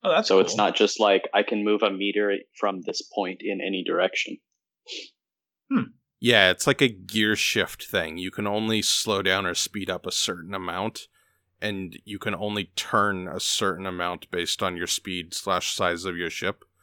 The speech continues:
Speaker 3: So, which is, which is one of the coolest thematic aspects of that game,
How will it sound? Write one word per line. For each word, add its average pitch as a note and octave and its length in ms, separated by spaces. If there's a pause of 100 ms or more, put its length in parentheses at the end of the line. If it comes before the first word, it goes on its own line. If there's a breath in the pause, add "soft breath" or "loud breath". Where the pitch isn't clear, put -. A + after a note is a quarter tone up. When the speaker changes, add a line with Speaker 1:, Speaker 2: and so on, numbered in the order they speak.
(320)
Speaker 3:
So, F#2+ 380
which A#2+ 240
is, C3 160
which C#3 240
is B2 100
one C#3+ 140
of B2+ 80
the G2+ 80
coolest - 580
thematic F2 460
aspects F2+ 480
of F2 80
that E2 160
game, D#2+ 300